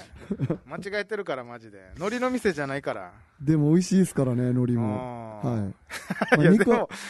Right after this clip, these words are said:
Speaker 2: 譲らんな、そこな。
Speaker 1: 今日肉の日ですからね。
Speaker 2: あ、ゆ-、肉やばい。今日激ゴミしてるよ、多分。
Speaker 1: そうっすよね。
Speaker 2: うん。
Speaker 1: やっぱイベントとかもあるんですか？
Speaker 2: 半額なるんですよ、アグとかが。
Speaker 1: なるほど、なるほど。
Speaker 2: いろんな肉が半額なるから。
Speaker 1: 海苔は？
Speaker 2: 海苔は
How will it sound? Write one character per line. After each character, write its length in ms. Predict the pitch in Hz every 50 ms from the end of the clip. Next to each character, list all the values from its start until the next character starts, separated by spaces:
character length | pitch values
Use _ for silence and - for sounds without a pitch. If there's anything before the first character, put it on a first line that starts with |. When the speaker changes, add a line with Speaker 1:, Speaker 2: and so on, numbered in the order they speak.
| - 165 -
Speaker 2:
譲 280 | 185 254 277 285 320
ら 140 | 302 285 247
ん 100 | 196 175
な、 180 | 175 180 180 165
そ 140 | - 175
こ 120 | - 156 147
な。 380 | 139 147 156 143 127 110 107 104 -
Speaker 1:
今 80 | 190
日 60 | 180
肉 200 | 214 262 - 302
の 100 | 285 311
日 120 | 415 370 226
で 80 | 202 185
す 80 | -
か 120 | - 151 139
ら 100 | 123 113
ね。 100 | 113 113 -
Speaker 2:
あ、 160 | 220 202 - _ _ _
ゆ-、 100 | 190 226
肉 260 | 262 269 302 - 226 240
や 140 | 269 269
ば 180 | 269 269 294 233
い。 80 | 208 170 196
今 240 | 202 190 185 175 160
日 60 | 151
激 240 | 196 240 - 277 262
ゴ 160 | 254 277 269
ミ 120 | 269 294
し 60 | -
て 100 | - 247
る 60 | 220 170
よ、 80 | 151
多 140 | - 151 139
分。 160 | 127 117 98 -
Speaker 1:
そ 180 | - - 220 233
う 20 |
っ 20 |
す 100 | 208 -
よ 120 | 180 156 135
ね。 100 | 123 131
Speaker 2:
う 60 | 139
ん。 240 | 147 - 156 131 113 107 _ _
Speaker 1:
や 100 | 175 196
っ 60 | 220
ぱ 240 | - - 147 131 -
イ 80 | - 208
ベ 140 | 190 233 233
ン 60 | 220
ト 100 | 226 233
と 60 | 220
か 100 | 220 202
も 80 | 139 135
あ 40 | 139
る 80 | 139
ん 40 | 135
で 80 | 123 107
す 80 | -
か？ 80 | - -
Speaker 2:
半 160 | 262 277 277
額 240 | 269 262 - 277 262
な 100 | 254 240
る 80 | 220
ん 60 | 202 180
で 80 | 165
す 100 | - -
よ、 220 | 147 123 107 110 147
ア 40 |
グ 360 | 156 131 156 - - - 143 143
と 140 | - 113 117
か 0 |
が。 60 | 123
Speaker 1:
な 40 | 123
る 40 | 117
ほ 20 |
ど、 80 | - -
な 60 | 113
る 80 | 117 107
ほ 60 | -
ど。 80 | 101 107 - _
Speaker 2:
い 80 | - 247
ろ 100 | 285 302
ん 40 | 302
な 80 | 311
肉 240 | 311 294 269 240 220
が 60 | 190
半 160 | 160 180 202 202
額 180 | 208 196 226
な 100 | 208 185
る 80 | 160 147
か 120 | - 135
ら。 280 | 120 117 110 101 92 - -
Speaker 1:
海 120 | 143 143 160
苔 160 | 180 180 175
は？ 100 | 180 247 - _ _ _ _ _ _ _ _ _
Speaker 2:
海 120 | 165 180 233
苔 180 | 269 285 294
は 80 | 302 302